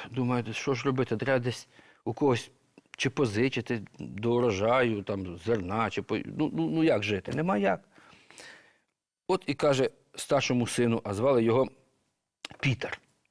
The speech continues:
ну, Петро по-нашому. А ну, Пітера, каже, сходи по сусідах. Послухав Пітер маму. Та й пішов по сусідах. Але, знаєте, сусіди то сусіди,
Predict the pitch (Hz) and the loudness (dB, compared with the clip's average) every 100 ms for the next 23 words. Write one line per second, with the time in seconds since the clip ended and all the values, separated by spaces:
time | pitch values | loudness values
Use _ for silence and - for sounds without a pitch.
0 | _ - 190 131 - 87 90 87 - - | _ -6 -2 0 0 -2 -6 -8 -12 -14
1 | - _ _ - - - - _ _ - | -18 _ _ -20 -20 -20 -20 _ _ 0
2 | 151 196 175 156 143 131 139 139 - - | 2 2 2 2 2 2 2 2 0 -6
3 | - 151 165 214 - - _ _ - _ | -4 0 4 2 2 -6 _ _ -20 _
4 | _ _ _ _ _ _ _ _ - 127 | _ _ _ _ _ _ _ _ -6 -4
5 | - 120 156 151 120 - - _ _ _ | -2 -4 -2 0 0 -2 -12 _ _ _
6 | _ _ _ _ _ _ _ _ _ _ | _ _ _ _ _ _ _ _ _ _
7 | _ _ _ _ - - 240 190 190 165 | _ _ _ _ -2 2 4 2 2 0
8 | 143 135 120 117 - _ _ _ _ _ | 2 2 2 -2 -6 _ _ _ _ _
9 | _ _ _ _ _ _ _ _ _ _ | _ _ _ _ _ _ _ _ _ _
10 | _ _ _ _ 359 359 - - 208 156 | _ _ _ _ -2 -2 -2 0 0 0
11 | - 127 - 113 - - 240 226 226 214 | -6 -6 -4 -4 -4 -4 0 0 2 2
12 | 175 139 151 - 175 151 143 151 139 262 | 0 -4 -4 -2 -2 0 -2 -2 -2 0
13 | 240 202 | 2 2